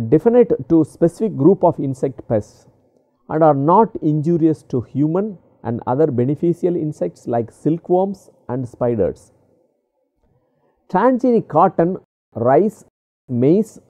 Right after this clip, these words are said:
potato, tomato, brinjal,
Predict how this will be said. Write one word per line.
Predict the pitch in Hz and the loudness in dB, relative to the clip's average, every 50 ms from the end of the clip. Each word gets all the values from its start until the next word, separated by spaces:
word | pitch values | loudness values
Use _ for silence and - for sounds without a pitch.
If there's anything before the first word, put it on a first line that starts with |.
| _ _ _ _ _ _ _ _ | _ _ _ _ _ _ _ _
potato, | - 151 160 - 226 226 214 220 190 147 139 170 185 - _ _ _ _ - | 0 0 2 6 6 6 6 6 4 4 4 2 0 -4 _ _ _ _ -2
tomato, | 151 147 160 196 202 - - 156 123 120 123 - _ _ _ _ _ _ _ _ - | -2 0 0 2 0 0 2 2 2 2 2 -2 _ _ _ _ _ _ _ _ -6
brinjal, | 123 135 180 214 208 185 220 196 165 160 170 - | -4 -2 -2 -2 0 4 6 6 6 6 4 0